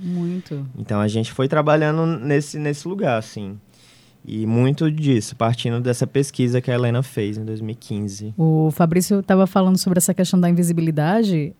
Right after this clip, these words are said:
Speaker 1: é in-, interessantíssimo, assim, você imaginar como tem gente ainda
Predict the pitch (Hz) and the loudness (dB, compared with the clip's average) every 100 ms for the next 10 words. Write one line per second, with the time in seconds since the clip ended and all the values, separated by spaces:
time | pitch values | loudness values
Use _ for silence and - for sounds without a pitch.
0 | _ - 170 180 175 - 185 226 240 - | _ -4 0 0 -2 -2 2 4 2 -2
1 | _ 233 247 262 - 302 - 285 - 202 | _ 4 4 4 4 2 4 2 4 2
2 | - 180 180 - 208 208 202 185 180 196 | 4 4 4 2 2 4 4 2 2 0
3 | - 208 196 196 185 180 208 196 185 208 | 0 0 2 2 0 -2 0 4 4 2
4 | - 190 170 190 202 151 143 | 0 0 2 4 4 4 2